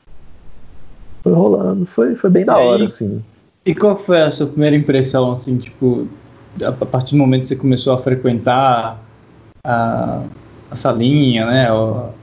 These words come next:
Speaker 2: as reuniões, alguma coisa te marcou ali? Ou você, você a-, você achou o ambiente bom, ruim? Como que era a galera que já era da equipe?
Speaker 1: Cara, o fato de ser uma organização,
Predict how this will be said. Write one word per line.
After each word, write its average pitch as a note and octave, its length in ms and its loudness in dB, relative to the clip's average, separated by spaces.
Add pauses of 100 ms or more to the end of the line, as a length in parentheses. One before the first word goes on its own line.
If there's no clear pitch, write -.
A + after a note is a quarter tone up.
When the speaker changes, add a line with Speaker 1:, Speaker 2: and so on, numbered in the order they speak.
(100)
Speaker 2:
as - 160 -6
reuniões, B2+ 960 2 (1000)
alguma B2+ 300 0
coisa C#3 200 4
te C#3 120 -4
marcou A#2+ 380 2
ali? C#3 400 4
Ou B2 300 2
você, C3 440 0
você - 160 0
a-, C3 260 2
você - 140 0
achou B2+ 260 0
o C3+ 60 2
ambiente A#2+ 400 0
bom, C3 400 4
ruim? A#2 580 0 (800)
Como C3+ 220 0
que C3+ 80 2
era B2 160 2
a A#2+ 40 -2
galera A#2+ 440 4
que A#2 120 -6
já A#2 120 2
era A#2+ 180 2
da A2+ 80 0
equipe? A#2 680 2 (1300)
Speaker 1:
Cara, C3 460 2 (440)
o C3+ 80 2
fato - 440 -2
de F#3 140 -4
ser - 160 -2
uma C3+ 180 2
organização, B2+ 800 0